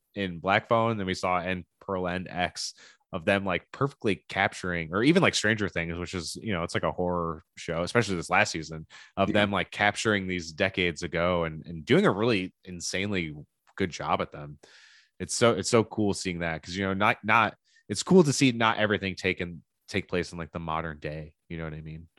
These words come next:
Speaker 2: Yeah. No, I know exactly what you mean. Especially, uh, Pearl. Like, you've never, s-, I've never seen a horror movie go back to nineteen twelve or eighteen or whatever. Like, usually it's like, if you see a movie that's that old, it's like Nosferatu took place in nineteen twenty-two, and that's about as far back as I've seen. <laughs> You know what I mean? So,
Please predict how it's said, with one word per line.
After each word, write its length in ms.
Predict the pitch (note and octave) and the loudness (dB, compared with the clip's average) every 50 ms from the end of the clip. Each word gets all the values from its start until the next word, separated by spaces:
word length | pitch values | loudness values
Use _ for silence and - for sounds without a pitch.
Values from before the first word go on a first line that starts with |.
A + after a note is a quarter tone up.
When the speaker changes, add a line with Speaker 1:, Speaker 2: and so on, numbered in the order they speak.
| _ - | _ 0
Speaker 2:
Yeah. 260 | G2 G#2 G2 D2 C2 - _ _ _ _ _ _ _ _ _ _ _ _ _ _ - | 2 2 2 2 -2 -6 _ _ _ _ _ _ _ _ _ _ _ _ _ _ -8
No, 140 | F#2 E2+ | -6 -4
I 140 | D#2 D#2 F2 F#2+ | -4 -2 -2 -2
know 120 | F#2+ F2 | -2 -2
exactly 280 | E2+ F2 F#2 F2+ - F2+ | -2 -2 -2 -2 -2 -6
what 100 | E2+ - | -8 -8
you 60 | G2 | -8
mean. 60 | G#2 | -4
Especially, 380 | G2 - C#3+ C#3 - C3 A2 G#2+ | 2 2 4 6 6 6 6 8
uh, 260 | G#2+ G2+ F#2+ F#2 F2 | 6 6 6 4 2
Pearl. 340 | - - B2 A#2 A#2 A2+ F#2+ | 0 0 2 4 4 4 4
Like, 180 | G2 G2 - | 4 2 2
you've 100 | A#2+ A#2+ | 0 0
never, 240 | A2+ A2 A2+ A2+ A#2 | 2 2 4 4 2
s-, 120 | G#2+ - | 0 0
I've 140 | G#2 A2+ B2 | 2 4 6
never 200 | C3+ C3 A#2+ B2 | 6 6 6 4
seen 140 | A#2+ - A#2 | 4 2 0
a 60 | A2+ | 0
horror 180 | A2 A#2 A#2 A2+ | 2 2 2 2
movie 220 | A2+ A2 G#2 G#2 | 2 2 2 2
go 180 | F2+ A2 G#2+ G2+ | 2 2 2 2
back 420 | G2 E2+ F#2+ F#2 F#2+ G2+ - - | 2 2 4 4 4 4 2 -2
to 100 | - A2 | -6 -4
nineteen 680 | G2+ G2+ F#2+ F#2+ - - A2+ G#2 G2+ G2 F#2+ F2+ F2+ - | -2 -2 -2 -2 -4 -4 -4 -2 -2 0 -2 -4 -6 -8
twelve 340 | - - - F#2+ F#2+ G2 G2 | -8 -2 0 2 2 2 2
or 240 | G2+ G2 F#2+ F#2 - | 0 -2 -2 0 0
eighteen 320 | G2 F#2+ F#2 - G2 G2+ G2+ | -2 -2 -2 -4 -4 -4 -2
or 60 | F#2 | -2
whatever. 320 | F#2 F#2 F#2+ F2+ F#2+ F#2 | 0 0 0 0 0 0
Like, 180 | F2+ F2+ F2 F#2+ | 0 0 0 0
usually 300 | A2+ A#2+ A2+ G#2+ G#2 G2+ | -2 -2 0 2 2 2
it's 240 | G2 G2 F#2+ - - | 2 0 -2 -2 0
like, 260 | G2 F#2 F2 - - _ _ - - - _ - | 0 0 0 -2 -6 _ _ -20 -20 -18 _ -4
if 80 | A#2 A2+ | 0 2
you 80 | B2 | 2
see 120 | A#2+ - C3+ | 4 6 6
a 60 | B2+ | 6
movie 200 | B2 C3 C3 B2+ | 6 6 6 6
that's 280 | A#2 A2+ G2+ G2+ G#2 | 4 4 2 0 -4
that 180 | - A#2+ A#2 B2+ | 0 2 4 4
old, 200 | B2 A2 G#2+ A2 | 4 4 2 2
it's 160 | A2 G#2 - A2+ | 0 -2 0 0
like 220 | G#2 G#2 G2+ G2+ | 0 0 0 -2
Nosferatu 600 | - A2+ A#2 A#2+ A2 A2+ A2+ A2+ A#2+ - - A2 | 0 2 2 2 2 4 4 4 4 4 0 -2
took 180 | - A#2 G2 - | -2 -2 -4 -2
place 220 | - A2+ G#2 G#2 | 0 0 0 0
in 60 | - G#2+ | 0 0
nineteen 240 | G#2+ G#2 - A2 | 0 0 -2 -4
twenty-two, 460 | G#2 - B2 A2+ G#2 G2 - C3 A#2+ A2 | -4 -2 -2 -2 -2 0 0 0 2 2
and 80 | G2+ | 2
that's 120 | G#2 G#2 - | 0 0 0
about 120 | A#2 G#2+ | 0 -2
as 80 | G2 - | -2 0
far 200 | - A2+ A2 A2 | 0 0 2 2
back 180 | G2 G2+ G2+ G#2+ | 2 2 2 2
as 80 | G2+ | 2
I've 160 | G2+ G#2 G2+ | 0 0 0
seen. 340 | - - A#2 A2+ A2+ B2+ C3+ | 0 -2 -2 0 0 0 2
<laughs> 60 | B2 | 4
You 80 | C#3 D3+ | 6 6
know 120 | C3+ C3 | 6 6
what 80 | A#2 D3 | 4 6
I 40 | E3 | 6
mean? 160 | F3+ C#3+ C3+ | 6 4 4
So, 180 | C3+ - B2 | 2 0 -2